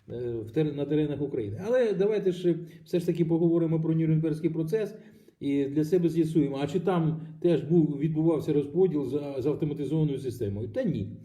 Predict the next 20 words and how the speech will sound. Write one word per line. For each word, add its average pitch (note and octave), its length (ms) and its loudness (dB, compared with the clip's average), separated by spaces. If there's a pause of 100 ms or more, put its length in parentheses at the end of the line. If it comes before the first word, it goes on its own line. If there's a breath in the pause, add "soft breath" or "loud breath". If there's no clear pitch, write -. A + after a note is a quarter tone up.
(320 loud breath)
І D3+ 100 0
причому F3+ 400 0
це G#3+ 160 2
було F#3 220 4
передбачено E3+ 640 0
і D#3+ 400 2
статутом E3+ 560 2
Нюрнберзького E3 580 0
процесу, F#3 520 -2 (760 soft breath)
е, B2 400 -6
що D#3+ 480 0
статтею F#3+ 420 2
другою, F3+ 640 2 (540 loud breath)
от, C3 280 -6
там, C#3+ 220 -4
статтею F#3+ 440 2
третьою F3 840 2
і, D#3 180 0 (680)
да, D3+ 260 -4
і, D#3+ 460 0